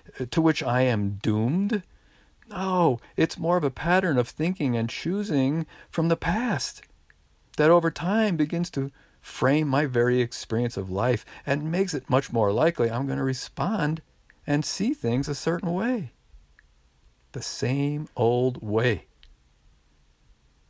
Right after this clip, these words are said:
Karma, for me, is more about being prone. We all know people who are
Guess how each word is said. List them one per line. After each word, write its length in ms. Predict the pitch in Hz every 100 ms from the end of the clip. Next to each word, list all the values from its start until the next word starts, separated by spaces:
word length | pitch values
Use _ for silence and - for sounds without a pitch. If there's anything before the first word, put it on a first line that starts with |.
| _ _ - _
Karma, 480 | - 127 139 110 92 - _ _ _ _ _ _
for 120 | -
me, 220 | 87 110 101
is 140 | -
more 120 | 107
about 200 | 104 101
being 200 | 120 113
prone. 840 | - - - 170 208 151 95 85 - - - _ _ _ _ _ _ _
We 160 | 165 214
all 160 | 214
know 160 | 160 120
people 320 | - 139 113
who 120 | 107
are 200 | 95 90